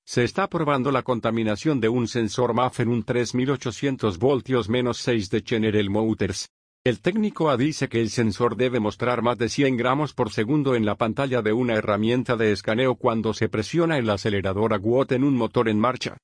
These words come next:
Dice el técnico B, que la frecuencia de salida debe exceder los siete punto cero cero cero hertz cuando se pisa el pedal del acelerador agudo en un motor en marcha. ¿Qué técnico es correcto?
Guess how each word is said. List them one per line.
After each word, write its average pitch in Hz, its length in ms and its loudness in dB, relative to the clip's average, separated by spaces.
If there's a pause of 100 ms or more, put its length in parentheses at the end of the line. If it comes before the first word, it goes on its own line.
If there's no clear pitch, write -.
(140)
Dice 156 400 0
el 113 120 -2
técnico 120 440 0
B, 117 240 0 (200)
que 120 100 0
la 107 120 2
frecuencia 165 540 0
de 123 120 0
salida 110 420 -2
debe 135 260 2
exceder 113 440 0
los 107 160 0
siete 131 320 -2
punto 135 360 -2
cero 127 320 -2
cero 120 340 -2
cero 123 340 2
hertz 113 340 -2
cuando 107 280 0
se 104 140 -2
pisa 135 320 -2
el 110 100 0
pedal 123 340 0
del 113 140 0
acelerador 101 640 0
agudo 120 440 0
en 117 80 0
un 120 140 2
motor 117 320 0
en 107 120 2
marcha. 104 380 -2 (400)
¿Qué 170 140 0
técnico 135 480 0
es 123 120 -2
correcto? 110 520 -2